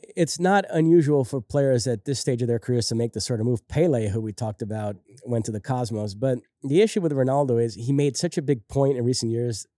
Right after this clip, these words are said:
uh, in saying that he wasn't gonna make this type of move. There's a quote people found from an interview a few years ago where he said, "I'm,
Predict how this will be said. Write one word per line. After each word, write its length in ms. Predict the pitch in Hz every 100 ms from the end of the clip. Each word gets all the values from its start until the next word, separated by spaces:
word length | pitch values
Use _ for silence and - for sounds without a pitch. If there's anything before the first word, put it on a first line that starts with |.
| _ -
uh, 120 | 127 -
in 140 | 120 110
saying 260 | 131 120
that 80 | 110
he 100 | 123
wasn't 380 | 104 143 123 95
gonna 160 | 101
make 220 | 98 101 92
this 120 | 98
type 220 | 110 95
of 60 | 98
move. 260 | 95 92
There's 220 | 104 110 104
a 60 |
quote 340 | - 143 151 - -
people 240 | 127 120
found 280 | 139 127 120
from 160 | 117
an 40 | 113
interview 280 | 123 110 113
a 20 |
few 140 | 123
years 100 | 120
ago 120 | 127
where 80 | 113
he 40 | 104
said, 220 | 120 110 120
"I'm, 180 | 135